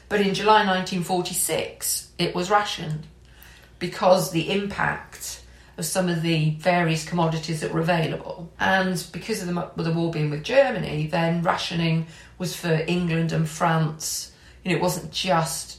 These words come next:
England alone. It was, you know, British Isles and France and Italy, I think. But then, then I, so then I got into the whole, yeah, but what were people actually eating? Not only did rationing go on until nineteen fifty-four,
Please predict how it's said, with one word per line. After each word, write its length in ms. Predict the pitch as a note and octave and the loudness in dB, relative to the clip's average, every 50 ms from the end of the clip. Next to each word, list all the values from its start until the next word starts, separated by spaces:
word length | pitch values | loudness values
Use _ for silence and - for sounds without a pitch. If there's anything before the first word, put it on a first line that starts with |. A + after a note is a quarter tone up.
| - - - | -8 -4 0
England 380 | F3 E3+ D#3+ D#3+ E3 D#3 D3 | 2 2 2 2 2 2 2
alone. 420 | D#3 F3 G#3 F3 D3 C#3+ C#3+ D3 - | 4 6 6 6 6 6 2 0 -2
It 80 | F3 | -2
was, 160 | E3 D#3 - - | -2 -4 -2 -2
you 60 | D#3 | -2
know, 160 | D3 C#3+ D3+ - - - - | -2 -2 -2 -6 -10 -14 -6
British 260 | - - - - - D3+ | -4 -4 -2 -2 -2 -2
Isles 340 | D3 D3 C3+ C#3 C#3+ - | -2 0 -2 -2 -4 -4
and 100 | D3 - | -6 -6
France 560 | - D#3 D3+ D3 D3+ - - - - - - - - - - - | -4 -2 0 0 -2 -2 -6 -8 -10 -12 -12 -16 -20 -20 -16 -8
and 240 | - D#3+ D#3 D3+ D3+ - | -2 0 0 0 0 -2
Italy, 340 | E3 D3+ - - C#3+ C#3+ C#3 | -6 -8 -8 -8 -8 -6 -8
I 40 | C#3 | -6
think. 260 | - D3+ D#3+ D#3 - - - - - - - - - - - - - | -8 -8 -8 -10 -10 -14 -20 -20 -20 -20 -20 -20 -20 -20 -20 -10 -4
But 120 | F#3+ A3+ A#3 | -2 2 6
then, 400 | B3+ C#4 C#4 - - - A3 - | 6 6 6 4 0 -4 -2 2
then 140 | A#3 B3 C#4 | 4 6 6
I, 100 | D4+ C#4+ | 6 4
so 200 | - - A#3 A3 | 4 4 4 6
then 180 | A3+ D4 D4+ | 6 6 4
I 100 | C#4 G#3+ G3+ - | 4 4 4 4
got 140 | F#3 - | 4 4
into 180 | E3+ E3+ - F3+ | 2 0 -2 -2
the 60 | E3+ | -2
whole, 240 | D#3+ F3 E3 E3 F3 | 0 0 2 2 0
yeah, 100 | G#3+ B3 | 0 -2
but 160 | A#3+ - A#3 A#3 | -4 -4 -4 -4
what 220 | C#4 D#4 - - | -2 -2 -2 -2
were 100 | D#4 D#4 | -4 -4
people 440 | D4+ C#4+ C#4+ B3+ - A#3 A3+ - - G#3 | -4 -6 -6 -6 -4 -6 -6 -6 -6 -6
actually 440 | G3 G3 F#3 - - G3+ F#3+ G3 | -8 -8 -6 -6 -6 -4 -4 -4
eating? 600 | G#3 A#3+ C4 C4 - - - - D#3+ D#3 D#3 D#3 - - - - - - | -2 -4 -4 -6 -8 -6 -4 -2 -2 -2 -2 -4 -8 -12 -20 -20 -16 -6
Not 180 | G#3+ A#3+ C4+ C#4 | -2 2 2 4
only 220 | D4 D4+ D4+ - | 4 2 0 -2
did 140 | - C4+ A3+ | -6 -4 2
rationing 500 | A3+ A3+ A3+ A3+ - - G3 F#3+ G3 G3 | 4 4 4 4 2 -4 -4 -4 -4 0
go 240 | F3+ F#3 F3+ F3+ F#3 | 2 4 6 8 8
on 180 | F#3 F3 F3+ F3+ | 8 8 6 2
until 280 | F3 F3 - F3+ F3+ | 0 -2 -2 -2 -2
nineteen 440 | F3 E3+ F3 F3 E3+ - F3 E3+ E3 | 0 0 0 -2 -2 -2 -2 -2 -2
fifty-four, 880 | D#3+ - D#3+ - - E3+ D#3 - - G3+ E3+ D3 - - A#3 - - | -2 -4 -8 -8 -8 -10 -8 -4 -2 0 0 0 0 -2 -4 -6 -8